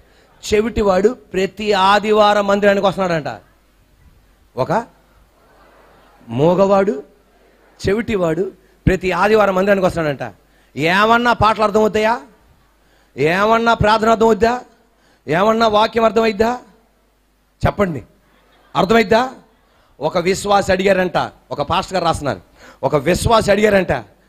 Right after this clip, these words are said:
ఇక నీకు వినపడదు, మాట్లాడలేవు,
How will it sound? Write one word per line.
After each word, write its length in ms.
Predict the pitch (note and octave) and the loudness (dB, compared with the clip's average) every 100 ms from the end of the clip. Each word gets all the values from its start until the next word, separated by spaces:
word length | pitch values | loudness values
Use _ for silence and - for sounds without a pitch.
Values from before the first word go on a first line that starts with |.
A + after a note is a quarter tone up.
| _ _ _ _ _ - | _ _ _ _ _ -8
ఇక 120 | A#3 B3+ F#3 B2 _ _ _ _ _ _ _ | 0 2 0 -6 _ _ _ _ _ _ _
నీకు 320 | C3+ F3 D#3+ C#3 | 0 2 2 0
వినపడదు, 580 | A2+ D3 F3 E3+ E3 F3 F#3 _ _ _ _ _ _ _ _ C#3 | 0 0 2 0 -2 -10 -12 _ _ _ _ _ _ _ _ -6
మాట్లాడలేవు, 560 | D#3+ D#3+ C#3 B2 F2+ | -6 -2 -4 -4 -12